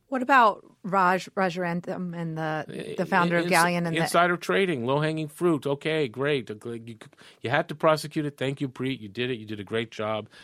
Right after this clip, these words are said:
Speaker 1: I mean,
Speaker 2: You
Speaker 1: he,
Speaker 2: used
Speaker 1: he went
Speaker 2: wiretaping.
Speaker 1: after hedge fund managers. He went after heads. Why is that not
Speaker 2: That, that,
Speaker 1: equate
Speaker 2: that,
Speaker 1: to at
Speaker 2: be-,
Speaker 1: least
Speaker 2: because, because, because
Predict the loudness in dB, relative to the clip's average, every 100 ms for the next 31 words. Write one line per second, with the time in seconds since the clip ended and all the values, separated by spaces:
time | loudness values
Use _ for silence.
0 | -4 2 4 2 4 6 6 6 4 4
1 | 4 2 4 2 0 0 0 0 -6 -4
2 | -6 -2 2 2 2 -2 -2 -4 -2 2
3 | 2 2 2 2 2 0 0 0 0 0
4 | 0 -2 0 0 0 -2 0 0 0 0
5 | 0 -2 0 0 0 -8 -12 -4 -2 -2